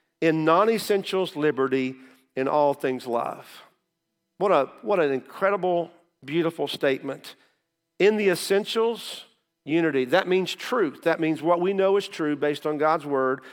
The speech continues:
In non-essentials, that means opinions, liberty, freedom. Say what you want, feel like you want, it's okay.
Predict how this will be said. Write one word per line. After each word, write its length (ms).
In 240
non-essentials, 1080
that 180
means 320
opinions, 840
liberty, 800
freedom. 800
Say 320
what 200
you 160
want, 540
feel 180
like 300
you 80
want, 320
it's 180
okay. 560